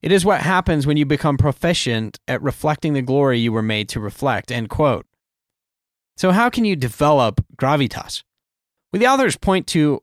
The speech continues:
what they call a triad of masculine virtues. I found this very helpful.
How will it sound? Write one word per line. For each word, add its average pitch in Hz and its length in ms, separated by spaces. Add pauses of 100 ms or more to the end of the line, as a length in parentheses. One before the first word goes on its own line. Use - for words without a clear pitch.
what - 160
they 190 120
call 151 260
a 131 80
triad 113 800
of 107 120
masculine 120 500
virtues. 113 440
I - 20
found 104 200
this 101 100
very 113 180
helpful. 110 420